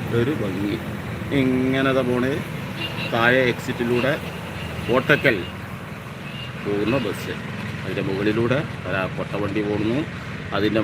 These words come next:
മുകളിലൂടെ സെൻട്രലിലൂടെയാണ് ആ മോട്ടോർ സൈക്കിൾ കറങ്ങിക്കൊണ്ടിരിക്കുന്നത്.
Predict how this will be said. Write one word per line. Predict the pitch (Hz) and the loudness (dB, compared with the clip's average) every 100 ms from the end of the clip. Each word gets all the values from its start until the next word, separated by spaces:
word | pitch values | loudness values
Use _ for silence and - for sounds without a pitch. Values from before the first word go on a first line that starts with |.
| 104 | 2
മുകളിലൂടെ | 104 104 107 104 95 92 - 131 - 127 - _ _ _ _ _ _ _ _ _ - | 2 4 2 2 -2 -4 0 2 2 -6 -14 _ _ _ _ _ _ _ _ _ 0
സെൻട്രലിലൂടെയാണ് | 110 107 117 123 127 131 131 127 120 117 | 2 4 4 4 6 6 6 6 4 4
ആ | 113 | 2
മോട്ടോർ | 104 90 95 | -2 -4 -4
സൈക്കിൾ | 101 95 98 | -4 -2 -2
കറങ്ങിക്കൊണ്ടിരിക്കുന്നത്. | 98 90 87 90 87 90 82 80 78 | -2 -2 -4 -4 -4 -4 -4 -4 -4